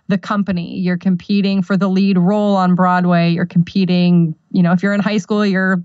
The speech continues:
literally at dance competitions that you want to win. In running, yeah, if you're at the front of the pack, it's the same. You're competing to break the tape. But I think inherently what I see a lot of in both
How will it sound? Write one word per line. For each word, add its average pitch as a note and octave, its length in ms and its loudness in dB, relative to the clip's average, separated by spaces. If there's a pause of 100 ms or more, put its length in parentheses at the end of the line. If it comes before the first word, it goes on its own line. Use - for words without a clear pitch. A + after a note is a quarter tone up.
(100)
literally G3+ 520 0
at F#3+ 140 -4
dance F#3 260 -2
competitions G3 1000 -4
that F3+ 160 -2
you F#3+ 100 2
want F3 180 0
to E3+ 60 0
win. E3+ 400 -2 (1040)
In A#3+ 180 0
running, A#3+ 420 -2
yeah, D4+ 160 -2
if - 80 -8
you're A3+ 120 -4
at A3 60 -6
the A#3+ 60 -8
front A3 240 -2
of A3+ 60 0
the A#3 60 -2
pack, A3 260 -2
it's A#3+ 140 -4
the A#3+ 100 -4
same. A#3+ 320 -2
You're F3 100 -2
competing G#3 640 0
to G#3+ 80 0
break G#3 300 -4
the G3+ 100 -2
tape. F#3+ 340 -4
But F3+ 140 -2
I F3+ 80 0
think F3+ 280 0
inherently F#3 1120 0 (340)
what F3+ 260 2
I F#3 120 -2
see G3 280 -4
a F3+ 80 0
lot F3 240 0
of F3 440 -2 (160)
in G3+ 240 2
both F3 460 -2